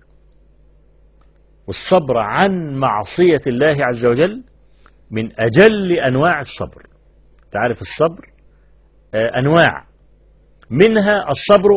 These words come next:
عن معصية الله، ولا يستطيع العبد أن يصبر عن إلا إذا كان هناك حاجز. الحاجز ده اللي هو المحبة،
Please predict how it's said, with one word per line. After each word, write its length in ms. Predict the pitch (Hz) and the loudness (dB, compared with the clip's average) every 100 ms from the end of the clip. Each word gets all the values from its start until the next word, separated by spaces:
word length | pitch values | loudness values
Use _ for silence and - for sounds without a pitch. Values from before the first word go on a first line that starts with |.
| - | 0
عن 720 | 120 135 196 240 226 202 180 | -2 2 4 4 0 -4 -2
معصية 640 | 170 143 131 - 208 185 135 | 0 2 0 0 2 2 0
الله، 280 | 110 90 64 _ _ _ _ _ _ _ _ _ _ _ _ _ _ _ _ _ _ _ _ - | -4 -8 -12 _ _ _ _ _ _ _ _ _ _ _ _ _ _ _ _ _ _ _ _ -2
ولا 320 | 123 208 208 | 4 6 6
يستطيع 540 | 165 135 156 135 175 139 | 4 0 -4 -2 0 0
العبد 300 | 107 110 87 _ 120 | -2 -6 -10 _ -4
أن 140 | 123 | 2
يصبر 520 | 165 214 - 139 156 | 4 4 0 0 4
عن 500 | 139 135 196 226 220 - _ _ _ _ | 6 6 4 2 -8 -18 _ _ _ _
إلا 340 | 196 208 170 156 | 0 0 2 2
إذا 360 | 139 147 135 | 2 0 0
كان 260 | 123 175 170 | 0 -2 -2
هناك 380 | 127 147 165 143 | -2 -2 -2 -4
حاجز. 680 | - 139 104 78 - - - _ _ _ _ _ _ _ _ _ _ _ _ _ _ - | -4 -4 -4 -6 -16 -20 -20 _ _ _ _ _ _ _ _ _ _ _ _ _ _ -16
الحاجز 560 | 95 - 202 233 190 135 | -14 -2 0 2 0 -2
ده 180 | 175 190 _ _ _ _ _ _ _ _ - | -2 -4 _ _ _ _ _ _ _ _ -16
اللي 180 | 92 104 | -10 -6
هو 180 | 160 135 | -4 -6
المحبة، 560 | 98 92 123 92 67 | -8 -6 -6 -6 -10